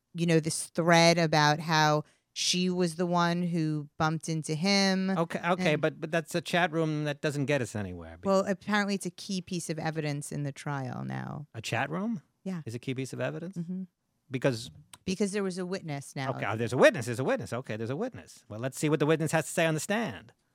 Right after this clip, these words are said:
Speaker 1: Right.
Speaker 2: When the witness gets to the stand. This whole thing, by the way, took place a few years ago.
Speaker 1: Yeah, in, like, twenty seventeen or something.
Speaker 2: Yeah, so, um,
Speaker 1: Anyway, so they said to her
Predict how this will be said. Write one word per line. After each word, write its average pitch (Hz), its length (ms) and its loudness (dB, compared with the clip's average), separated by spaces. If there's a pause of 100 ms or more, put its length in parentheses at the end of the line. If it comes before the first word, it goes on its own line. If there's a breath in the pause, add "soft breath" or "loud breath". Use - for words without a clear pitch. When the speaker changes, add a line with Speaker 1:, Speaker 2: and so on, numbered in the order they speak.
(420)
Speaker 1:
Right. 147 340 -4 (100)
Speaker 2:
When 113 140 -4
the 117 60 -2
witness 139 240 0
gets 143 140 0
to - 40 -4
the 135 60 -2
stand. 147 260 0
This 202 140 2
whole 269 180 4
thing, 302 220 2
by 196 80 8
the 160 60 4
way, 156 100 6
took 185 120 -6
place 180 200 0
a - 20 -4
few 156 140 -4
years 135 320 0
ago. 87 240 -8
Speaker 1:
Yeah, 277 260 4
in, 185 120 2
like, 190 200 0
twenty 226 640 0
seventeen 196 1000 -2
or 214 100 -2
something. 226 380 -4
Speaker 2:
Yeah, 147 200 4
so, 139 400 4
um, 127 200 8
Speaker 1:
Anyway, 349 280 4
so 311 160 -2
they 302 140 0
said 294 260 2
to 285 160 2
her 247 420 2